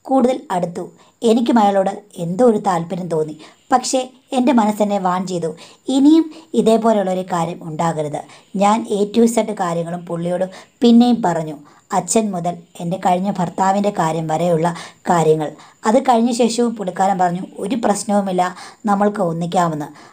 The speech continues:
അപ്പോൾ ഞാൻ പറഞ്ഞത് ഒന്നേ ഉള്ളൂ, "എനിക്ക് ഇനി വിവാഹം എന്ന് പറയുന്ന ഒരു കാര്യം വേണ്ട. കാര്യം പിന്നെയും ലീഗലായി വിവാഹം കഴിച്ച് നിങ്ങൾക്ക് ഇഷ്ടമില്ലാത്തപ്പോൾ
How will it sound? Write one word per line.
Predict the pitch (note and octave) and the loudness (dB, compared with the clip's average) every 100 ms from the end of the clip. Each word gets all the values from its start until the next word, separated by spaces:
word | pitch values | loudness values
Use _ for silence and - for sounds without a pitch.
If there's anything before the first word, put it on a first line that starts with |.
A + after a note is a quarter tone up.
| - F#3 | -14 -8
അപ്പോൾ | F#3+ F#3 F#3+ | -4 0 2
ഞാൻ | G#3 G3 | 2 2
പറഞ്ഞത് | F#3+ F#3 F#3 | 0 0 -2
ഒന്നേ | F3+ G3+ F#3+ | 0 0 2
ഉള്ളൂ, | F#3 G3+ - - - C#4 | -2 -6 -14 -16 -2 2
"എനിക്ക് | C#4 C#4+ - - | 2 0 -6 -2
ഇനി | G#3+ A3 G#3+ | 0 2 4
വിവാഹം | G#3 A#3 A#3+ G#3 F3 | 4 4 2 -2 -4
എന്ന് | F3 | -6
പറയുന്ന | F3 E3 D#3+ D#3+ | -4 -4 -6 -8
ഒരു | E3+ | -4
കാര്യം | D#3 D#3 D#3+ D#3 | -2 -2 -2 -4
വേണ്ട. | D3+ D3 - _ - | -4 -6 -10 _ 0
കാര്യം | F#3+ G#3 G#3 - _ - | 2 2 -2 -14 _ 2
പിന്നെയും | B3+ B3+ C#4+ B3 | 4 6 4 4
ലീഗലായി | A3+ A3 A3 G#3+ | 4 4 2 2
വിവാഹം | F#3 F#3 F#3+ F#3 | 2 0 2 0
കഴിച്ച് | E3+ F#3+ F3 - _ A#3 | -2 -4 -8 -14 _ 4
നിങ്ങൾക്ക് | A#3+ B3 A#3+ B3+ A3+ | 6 4 2 -4 -6
ഇഷ്ടമില്ലാത്തപ്പോൾ | - B3+ A#3 G3+ F#3 F#3+ F3+ | -2 0 0 -2 -2 -4 -6